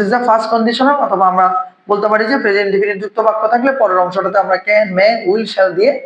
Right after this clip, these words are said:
মূল ভার্ব দিয়ে একটা যে কোনো ক্লজ করবো। তো প্রিয় শিক্ষার্থী, আশা করছি এটা আমাদের দুই নম্বর বিষয়টাও ক্লিয়ার হয়ে গেছে। ইয়েস, নাম্বার থ্রি-তে যাচ্ছি। if যুক্ত পাস্ট ইনডেফিনিট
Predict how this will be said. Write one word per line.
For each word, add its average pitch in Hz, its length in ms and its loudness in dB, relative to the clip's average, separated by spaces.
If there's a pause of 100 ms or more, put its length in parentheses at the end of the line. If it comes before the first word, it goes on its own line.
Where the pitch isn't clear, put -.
(360)
মূল 196 180 2
ভার্ব 196 140 2
দিয়ে 202 140 2
একটা 202 200 -2
যে 165 100 2
কোনো 156 180 0
ক্লজ 160 240 -4
করবো। - 200 -18 (640)
তো - 100 -4
প্রিয় 240 180 0
শিক্ষার্থী, 247 340 2
আশা 240 160 0
করছি 240 260 0
এটা 208 140 0 (140)
আমাদের 208 220 2 (200)
দুই 196 140 0
নম্বর 202 200 2 (160)
বিষয়টাও 180 380 0 (340)
ক্লিয়ার 190 260 2
হয়ে 160 160 0
গেছে। 147 220 -4 (680)
ইয়েস, 214 180 4 (720)
নাম্বার 233 200 2 (100)
থ্রি-তে 254 340 2
যাচ্ছি। 190 260 0 (1900)
if 269 80 2 (100)
যুক্ত 262 220 0 (1160)
পাস্ট 254 300 4 (160)
ইনডেফিনিট 226 460 0